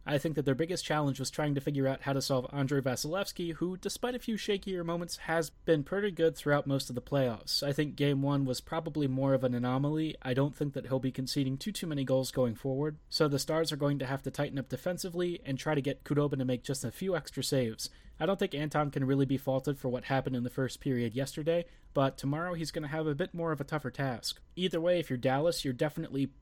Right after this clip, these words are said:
thrilled that you're, you're going into Game three with a one one split. I think that if they knew going, you know, into a future series that they'd have a one one split with the best team in the N H L, they would have taken that over any kind of uncertainty heading into this series.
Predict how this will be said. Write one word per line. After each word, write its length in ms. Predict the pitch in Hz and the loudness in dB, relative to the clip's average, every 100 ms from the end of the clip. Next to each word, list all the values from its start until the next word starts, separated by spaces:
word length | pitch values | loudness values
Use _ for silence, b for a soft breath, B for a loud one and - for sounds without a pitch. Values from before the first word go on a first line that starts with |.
| - | -14
thrilled 440 | - 156 160 143 | -6 4 4 4
that 160 | 127 143 | -2 0
you're, 180 | 139 | 2
you're 180 | 139 143 | 0 -2
going 300 | 131 147 143 | 2 4 4
into 300 | 139 131 131 | 2 2 -2
Game 320 | 120 131 143 | 0 2 2
three 240 | 139 151 139 | -2 -2 0
with 120 | 127 | 0
a 60 | 123 | 2
one 240 | 131 127 | 2 2
one 160 | 123 117 | -2 -2
split. 400 | - 139 120 - b b 135 | -2 0 0 -2 b b 0
I 160 | 165 | 0
think 360 | 156 185 165 - | 0 -4 -6 -2
that 180 | 147 147 | 0 0
if 140 | - | 0
they 160 | 143 143 | 0 2
knew 220 | 160 165 | 2 2
going, 460 | 143 147 156 156 - | 2 2 2 -6 -8
you 260 | 165 147 | -6 -2
know, 160 | 131 131 | 0 0
into 300 | 151 135 143 | -2 0 0
a 40 | |
future 340 | - 170 156 160 | 0 -4 -4 -4
series 400 | - 156 151 139 | -2 0 0 0
that 120 | 139 | -2
they'd 140 | 139 | 0
have 120 | 135 127 | 0 2
a 60 | |
one 300 | 120 127 143 | 0 0 0
one 160 | 139 139 | 2 0
split 360 | - - 151 | -2 -4 -4
with 140 | 147 143 | -4 -6
the 60 | |
best 280 | 131 139 - | 0 0 0
team 160 | - 143 | -2 0
in 100 | 131 | 2
the 120 | 135 | 2
N 80 | 131 | 2
H 180 | 131 143 | 0 0
L, 140 | 147 | 2
they 100 | 131 | 4
would 120 | 135 | 2
have 100 | 127 | 0
taken 320 | - 147 139 127 | 0 0 2 2
that 260 | 127 127 - | 2 0 0
over 480 | 139 123 131 127 - | 0 0 -2 -2 -2
any 200 | 143 143 | 0 0
kind 220 | 143 135 | 0 0
of 100 | 120 | 0
uncertainty 480 | 120 - 147 127 123 | 0 0 -2 -4 -4
heading 280 | 123 131 131 | 0 0 2
into 200 | 127 123 | -2 -4
this 160 | 117 | -4
series. 520 | - 139 110 - - | -2 -2 -2 -6 -10